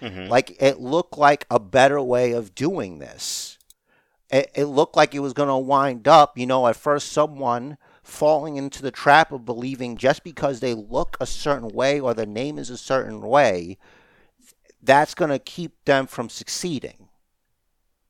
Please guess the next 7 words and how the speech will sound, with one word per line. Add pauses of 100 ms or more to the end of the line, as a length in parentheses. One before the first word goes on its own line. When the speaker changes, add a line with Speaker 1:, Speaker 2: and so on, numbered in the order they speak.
(200)
Speaker 2:
You
Speaker 1:
Mm-hmm.
Speaker 2:
know? (340)
Speaker 1:
Mm-hmm.
Speaker 2:
And
it's
go-,